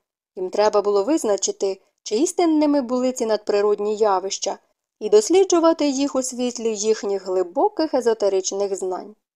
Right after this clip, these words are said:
Вона згадала, що головний екзорцист Парижа, який обстежив Жофрея, коли його звинувачували у чаклунстві,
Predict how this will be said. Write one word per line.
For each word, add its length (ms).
Вона 320
згадала, 640
що 160
головний 720
екзорцист 640
Парижа, 600
який 240
обстежив 480
Жофрея, 640
коли 240
його 220
звинувачували 800
у 40
чаклунстві, 720